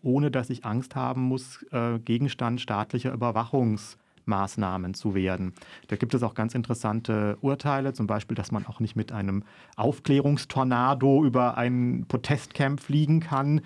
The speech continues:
um da Aufklärungsbilder zu machen, wobei man da fraglich ist, ob da zum Beispiel bei einem Aufklärungstornado einzelne Menschen zu erkennen sind.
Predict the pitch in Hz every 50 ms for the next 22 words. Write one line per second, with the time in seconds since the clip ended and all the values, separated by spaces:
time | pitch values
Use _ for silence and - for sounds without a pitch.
0 | - - - - - - 127 127 123 127 120 120 120 120 123 - 135 135 - -
1 | 156 147 139 143 147 - - - 143 143 143 143 143 143 - - 143 135 135 139
2 | 135 - 156 151 139 120 113 101 110 107 110 113 110 - 113 110 104 107 110 -
3 | - 113 110 110 110 - 127 120 - 131 113 - 113 - - 110 104 - 117 110
4 | 104 107 110 - - 113 113 113 - 110 104 - - 104 110 - - - 120 113
5 | 110 110 113 - - 113 107 104 110 107 - - 110 104 104 110 - 120 110 101
6 | 101 104 117 147 - 175 170 165 - 147 147 - - 147 135 143 147 151 135 139
7 | 151 156 160